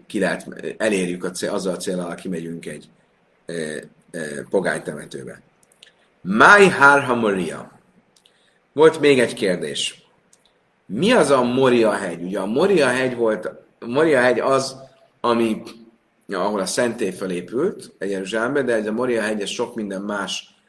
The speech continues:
ö, történt a Moria hegyen. Moria hegyen kezdődött a teremtés, ahogy a, a, tanultuk. Moria hegyen, ö, akarta feláldozni Ábrahám Izsákot, a Moria hegyen, ö,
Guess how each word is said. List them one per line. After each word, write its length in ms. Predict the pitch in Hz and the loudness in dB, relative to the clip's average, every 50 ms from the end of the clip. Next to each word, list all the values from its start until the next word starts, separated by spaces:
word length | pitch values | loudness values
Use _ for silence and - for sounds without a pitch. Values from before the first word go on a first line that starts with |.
| _ _ _ _ _ _ _ | _ _ _ _ _ _ _
ö, 200 | - 92 92 92 | -6 -4 -4 -4
történt 560 | 90 - - 110 104 98 92 - 101 92 90 | -4 0 0 2 2 2 0 -2 -6 -6 -6
a 60 | 90 | -8
Moria 280 | 90 98 95 90 85 90 | -8 -6 -6 -6 -6 -6
hegyen. 320 | 98 117 120 120 110 101 | -4 -4 -2 -2 -4 -4
Moria 300 | 98 107 110 107 104 98 | -2 -4 -2 -2 -2 -4
hegyen 500 | 98 98 95 92 95 92 90 85 82 85 - - _ _ _ _ _ _ | -4 -4 -4 -4 -6 -8 -8 -10 -12 -16 -20 -20 _ _ _ _ _ _
kezdődött 440 | - - 107 107 92 104 98 90 90 | -4 -2 -2 -2 0 -2 -4 -4 -4
a 80 | - - | -8 -8
teremtés, 600 | - 117 117 120 113 110 107 - 110 98 95 - | -4 -2 -2 0 0 -2 -4 -4 -6 -4 -4 -4
ahogy 220 | 104 98 92 92 104 | -4 -6 -6 -6 -6
a, 380 | 92 92 - - - 92 90 | -6 -6 -6 -6 -6 -6 -8
a, 160 | 87 - - - | -8 -10 -12 -10
tanultuk. 600 | - 98 98 92 90 90 90 - 90 82 78 76 | -10 -8 -6 -6 -8 -8 -8 -10 -10 -12 -12 -12
Moria 320 | 90 95 107 107 104 98 95 | -10 -6 -4 -4 -2 -2 -4
hegyen, 480 | 98 98 95 98 92 87 85 80 - _ _ _ _ _ _ _ | -4 -6 -6 -6 -8 -8 -10 -14 -18 _ _ _ _ _ _ _
ö, 260 | - 85 90 87 82 80 - - - - _ | -10 -8 -6 -4 -4 -6 -8 -10 -16 -18 _
akarta 440 | - 98 92 - 98 - - - 80 | -8 -8 -6 -4 -6 -6 -6 -8 -10
feláldozni 640 | - - 101 95 90 87 85 87 87 82 80 82 80 | -6 -6 -4 -4 -4 -6 -6 -8 -10 -10 -12 -12 -12
Ábrahám 460 | 87 87 87 87 85 76 - 67 82 | -10 -10 -10 -10 -10 -12 -12 -12 -10
Izsákot, 640 | 107 131 123 123 110 107 104 101 - 107 95 90 87 | -8 -4 -2 0 0 0 0 -2 -4 -6 -6 -6 -6
a 40 | 85 | -4
Moria 300 | 98 110 107 104 98 92 | -4 -2 -2 -2 -4 -4
hegyen, 520 | 87 95 95 92 95 92 85 82 76 - _ _ _ _ _ _ _ | -4 -4 -4 -4 -6 -6 -8 -10 -14 -18 _ _ _ _ _ _ _
ö, 360 | - 90 90 90 87 85 82 | -10 -6 -6 -4 -4 -6 -6